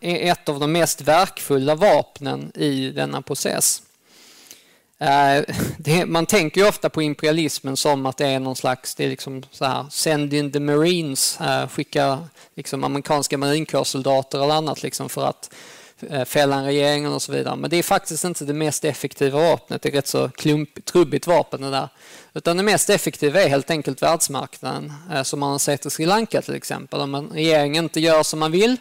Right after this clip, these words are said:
eller som man tycker, så vägrar man att låna mer pengar och så blir det en enorm skuldkris och, eh,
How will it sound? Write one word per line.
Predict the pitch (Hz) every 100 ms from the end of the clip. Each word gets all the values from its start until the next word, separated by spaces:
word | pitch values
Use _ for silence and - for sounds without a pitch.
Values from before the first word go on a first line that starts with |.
| - - - -
eller | 143
som | -
man | 147 156
tycker, | 226 - - 170 180 -
så | - 175 160 - -
vägrar | 165 185 180 156
man | 147 147
att | 147
låna | 160 160 143
mer | 151 143
pengar | - 190 139 139 165
och | 165 151
så | 156
blir | 151 147
det | 143
en | 143
enorm | 151 165 139
skuldkris | - - 160 156 - 135 127 - - - - - _
och, | - 147 - - - -
eh, | 147 131 131 127